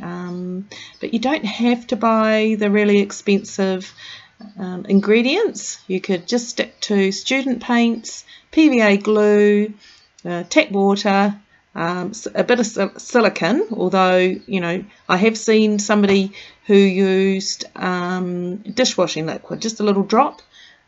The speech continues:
Um, so there's, you know, there are variations in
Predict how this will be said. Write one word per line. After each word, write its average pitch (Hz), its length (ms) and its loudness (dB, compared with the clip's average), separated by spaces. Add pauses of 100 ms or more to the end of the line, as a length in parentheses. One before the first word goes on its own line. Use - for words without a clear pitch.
Um, 180 460 -6
so 196 240 2
there's, 202 420 0
you 202 100 -4
know, 175 180 -2
there 202 180 0
are 208 40 4
variations 214 960 4 (100)
in 190 400 2